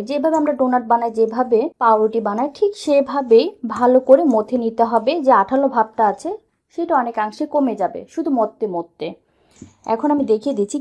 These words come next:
কিভাবে টেনে টেনে মেখে নিতে হবে। দেখতে পাচ্ছেন হাতে কিভাবে লেগে যাচ্ছে, এটা ঠিক এভাবে লেগে যাবে। আর এটা মাখতে একটু সময় নিয়ে এবং কষ্ট করে মাখতে হয়। এই মাখাটাই হচ্ছে আসল, তারপর আর বেশি কষ্ট নেই। প্রায় পাঁচ মিনিটের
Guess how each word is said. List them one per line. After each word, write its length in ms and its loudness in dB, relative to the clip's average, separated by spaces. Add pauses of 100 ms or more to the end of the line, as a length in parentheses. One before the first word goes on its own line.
কিভাবে 340 -2
টেনে 260 0
টেনে 200 0 (160)
মেখে 300 -2
নিতে 180 -4
হবে। 300 -6 (420)
দেখতে 300 0
পাচ্ছেন 320 -4
হাতে 280 -10
কিভাবে 320 0
লেগে 240 0
যাচ্ছে, 320 -4 (480)
এটা 220 -6
ঠিক 120 -6 (120)
এভাবে 220 2 (100)
লেগে 260 -2
যাবে। 220 -2 (260)
আর 80 0 (100)
এটা 120 -4 (100)
মাখতে 320 -8
একটু 160 -10 (180)
সময় 300 -2
নিয়ে 140 -4
এবং 180 -12
কষ্ট 200 -4 (120)
করে 120 -6 (120)
মাখতে 340 -8
হয়। 160 -10 (320)
এই 100 6 (100)
মাখাটাই 420 2
হচ্ছে 200 -4 (160)
আসল, 200 -6 (100)
তারপর 300 0
আর 140 -4
বেশি 160 -4 (100)
কষ্ট 220 -8 (120)
নেই। 100 -8 (440)
প্রায় 240 6
পাঁচ 140 0 (100)
মিনিটের 340 -4